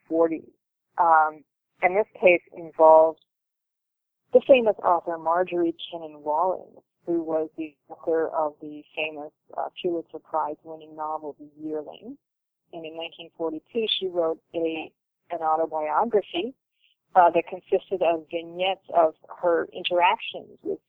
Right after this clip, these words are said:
people in her local community. She wrote about a woman who was a good friend who was named Zelma. And in real life, this woman, Zelma, was a middle-aged social worker with a fiery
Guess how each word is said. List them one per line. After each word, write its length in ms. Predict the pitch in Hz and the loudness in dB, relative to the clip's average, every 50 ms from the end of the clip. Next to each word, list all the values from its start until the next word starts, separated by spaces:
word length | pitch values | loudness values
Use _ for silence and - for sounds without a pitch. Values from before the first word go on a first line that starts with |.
| - - | -12 -12
people 400 | 180 170 - - 165 160 151 - | -12 -10 -4 -2 0 0 0 -2
in 120 | 170 165 160 - | -8 -16 -14 -10
her 100 | 180 170 | -10 -10
local 440 | 160 165 160 156 156 - 165 165 - _ 160 | -8 -8 -8 -10 -10 -10 -12 -12 -14 _ _
community. 520 | 160 165 170 175 196 196 180 - - - _ _ _ _ _ _ _ _ _ _ _ _ _ _ _ _ _ _ _ _ _ _ _ _ _ _ | -20 -18 -12 -8 -4 -4 -4 -4 -6 -14 _ _ _ _ _ _ _ _ _ _ _ _ _ _ _ _ _ _ _ _ _ _ _ _ _ _
She 140 | - - 254 | -6 -4 2
wrote 220 | 226 269 294 311 | 4 6 6 6
about 260 | 302 220 214 202 190 190 | 6 8 10 10 10 10
a 80 | 185 | 6
woman 440 | 180 175 185 190 202 202 185 175 170 170 | 4 2 0 -2 0 -2 -2 -4 -6 -8
who 100 | 170 165 | -8 -8
was 100 | 165 - 170 | -6 -8 -8
a 40 | |
good 180 | 160 - 165 160 - _ | -6 -6 -6 -6 -6 _
friend 240 | 170 165 160 160 - | -10 -10 -10 -12 -12
who 80 | - | -14
was 100 | 156 160 - - | -14 -14 -14 -16
named 240 | 160 160 160 160 160 _ _ - | -20 -20 -20 -20 -20 _ _ -6
Zelma. 440 | 165 170 180 185 170 156 156 175 311 311 - _ _ _ _ _ _ _ _ _ _ _ _ _ _ _ _ _ | -4 -4 -4 -4 -4 -6 -6 -6 -8 -10 -14 _ _ _ _ _ _ _ _ _ _ _ _ _ _ _ _ _
And 200 | - 165 165 165 | -8 -8 -8 -10
in 100 | 170 170 | -12 -10
real 360 | 165 165 175 190 190 180 180 | -4 0 2 4 4 4 4
life, 300 | 185 196 240 262 208 190 - - | 4 4 4 4 2 0 -2 -4
this 100 | 175 175 - | -6 -6 -6
woman, 340 | - 175 165 165 160 160 156 139 139 | -8 -10 -8 -8 -10 -14 -16 -6 -2
Zelma, 540 | 170 175 190 196 185 175 - 175 170 175 165 - - | 0 2 2 0 0 -2 -4 -4 -6 -6 -8 -10 -10
was 440 | 180 160 170 165 160 160 165 165 - - | -4 2 6 6 6 6 4 0 -6 -10
a 500 | - - 180 175 170 170 165 - - - | -4 0 2 2 4 2 2 0 -2 -6
middle-aged 720 | 180 180 180 185 170 180 175 - - 175 165 160 165 170 - - - - _ | -8 -6 -6 -4 -2 -2 -2 -2 -2 -2 -2 -2 -4 -6 -6 -8 -12 -4 _
social 340 | 175 165 170 - - 170 165 | -2 0 0 -2 -4 -4 -2
worker 420 | 165 160 151 156 - - 165 165 | -2 -2 -4 -4 -6 -8 -8 -6
with 160 | 165 156 143 | -6 -6 -6
a 60 | 156 156 - _ _ | -6 -10 -10 _ _
fiery 380 | 175 156 151 127 135 156 165 | -4 -4 -4 -6 -10 -14 -18